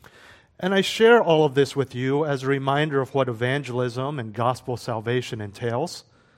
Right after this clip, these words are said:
If you are going to tell someone that Christ came to save them, or even that Christ died for their sins, then the sinlessness,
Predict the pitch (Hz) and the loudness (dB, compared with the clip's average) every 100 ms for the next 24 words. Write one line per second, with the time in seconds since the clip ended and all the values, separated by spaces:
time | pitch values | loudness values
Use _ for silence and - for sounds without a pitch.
0 | _ _ _ _ - 123 139 156 143 147 | _ _ _ _ -10 -4 2 2 2 -2
1 | 131 - 160 160 - 156 147 143 160 156 | -4 0 4 4 2 -2 0 0 0 0
2 | 127 - 147 143 - 147 151 139 - 160 | -2 0 0 0 -4 -4 -4 -4 -4 0
3 | 156 151 160 165 185 - - 147 156 170 | 0 0 0 -2 -4 -14 -10 -4 -2 -2
4 | 170 170 - 139 - 160 156 123 151 143 | -2 -2 -2 -2 2 2 2 -2 -2 2
5 | 160 165 - 147 131 127 - 202 160 139 | 2 2 0 0 0 -4 -2 0 0 0
6 | 180 170 - _ _ _ _ _ _ _ | -6 -8 -14 _ _ _ _ _ _ _
7 | 139 147 135 - - 196 190 170 - 165 | -2 0 -2 -2 -2 0 0 -2 -2 -4
8 | 147 165 - - - | -2 -2 -4 -12 -14